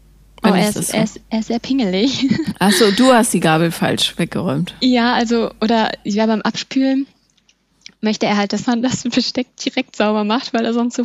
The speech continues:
Speaker 1: ähm, so Wasserflecken drauf bleiben.
Speaker 2: Mhm.
Speaker 1: Und ich hab das Besteck nicht direkt abgetrocknet, sondern halt nachher einfach so eingeräumt und dann waren da halt Wasserflecken drauf.
Speaker 2: Ja, also ich wohne ja mit einem Asperger-Autisten zusammen.
Speaker 1: Mhm.
Speaker 2: Und, äh, das ist ein Problem,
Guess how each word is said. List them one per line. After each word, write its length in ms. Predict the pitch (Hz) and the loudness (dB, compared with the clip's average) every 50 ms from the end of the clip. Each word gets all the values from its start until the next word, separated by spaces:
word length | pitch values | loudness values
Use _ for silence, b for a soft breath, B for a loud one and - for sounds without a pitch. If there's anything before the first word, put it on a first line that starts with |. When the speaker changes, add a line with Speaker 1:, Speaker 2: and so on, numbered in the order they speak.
| - - | -4 -4
Speaker 1:
ähm, 240 | - 220 220 214 214 | -4 -2 -2 -2 -2
so 140 | 226 - 254 | -4 -4 -6
Wasserflecken 580 | - 330 - - 240 - - 196 233 208 202 202 | -6 -4 -2 -2 -2 -2 -2 -4 -4 -4 -4 -2
drauf 320 | 202 185 190 202 - - | -2 -2 -2 -4 -4 -4
bleiben. 440 | - 190 196 196 190 202 202 202 B B B B B B | -4 -2 -2 0 0 -2 -2 -4 B B B B B B
Speaker 2:
Mhm. 300 | B 196 190 233 233 233 - - - - | B 2 4 4 0 -2 -4 -8 -8 -4
Speaker 1:
Und 100 | 226 233 | -2 -2
ich 120 | 226 - | -2 -2
hab 80 | 240 226 | -4 -4
das 180 | - 226 - - | -4 -6 -6 -4
Besteck 400 | - 220 - - 226 208 - - | -6 -8 -4 -2 -4 -4 -2 -4
nicht 240 | 214 208 - - - | -4 -4 -6 -6 -6
direkt 240 | 214 214 - - - | -6 -4 -4 -4 -6
abgetrocknet, 680 | 254 - - - - - 277 269 - 269 262 262 247 - - | -6 -6 -6 -12 -8 -6 -6 -4 -4 -2 -4 -4 -4 -8 -8
sondern 260 | - 208 202 202 202 202 | -4 -2 -2 0 0 -2
halt 120 | 214 220 | -2 -2
nachher 240 | 220 202 202 - - | -2 -4 -4 -2 -4
einfach 200 | - 202 - 214 | -6 -4 -4 -6
so 100 | - - | -6 -4
eingeräumt 720 | 196 208 208 226 226 233 240 247 247 254 262 269 - - - - | -4 -2 -2 -2 -2 -2 0 0 0 0 0 -2 -4 -8 -6 -2
und 260 | 214 208 208 202 - | -2 0 0 0 -2
dann 100 | 208 208 | -2 0
waren 140 | 202 202 214 | 0 0 0
da 80 | 226 | 0
halt 160 | 240 262 - | -2 -2 -2
Wasserflecken 500 | 311 294 - 196 - - 185 175 - 180 | -4 -4 -4 -6 -4 -4 -6 -4 -4 -6
drauf. 400 | 180 180 180 180 180 190 - - - - _ _ _ _ B B B B B B B B B B B - | -4 -2 -2 -2 -2 -2 -4 -8 -16 -20 _ _ _ _ B B B B B B B B B B B 0
Speaker 2:
Ja, 200 | 202 196 175 - B B B B B B | 2 2 2 2 B B B B B B
also 220 | - 196 196 196 | 2 4 4 4
ich 420 | 202 - - 208 - - - 196 - - | 4 2 2 -2 -4 -2 -2 -2 -2 -2
wohne 340 | 175 - 202 214 214 214 214 | 0 2 4 4 6 4 4
ja 120 | 262 208 | 2 2
mit 160 | 185 185 - - | 2 2 2 0
einem 140 | 180 175 - | 0 0 0
Asperger-Autisten 1000 | - 202 - - 202 185 180 214 - - 185 - - 190 185 - - 185 180 | 0 -2 -2 -2 -2 0 0 0 -2 -2 -4 -2 -2 -2 -2 -2 -4 -4 -4
zusammen. 520 | - - 185 180 - 214 160 190 240 302 392 - - - - - - - - - - - - | -2 -2 -4 -2 0 0 2 2 2 0 -2 -6 -12 -20 -20 -20 -20 -20 -20 -14 -12 -8 -2
Speaker 1:
Mhm. 100 | 226 214 | 2 4
Speaker 2:
Und, 340 | 208 208 208 208 208 - | 6 6 6 4 2 0
äh, 340 | - - - 196 202 202 196 | 0 2 4 4 4 4 4
das 200 | 196 196 202 - | 4 4 2 2
ist 200 | - 214 - - | -2 -4 -2 -2
ein 100 | 214 208 | -2 -4
Problem, 540 | - - 214 208 233 262 349 403 277 - 190 | -2 0 0 2 2 2 2 2 0 -2 -4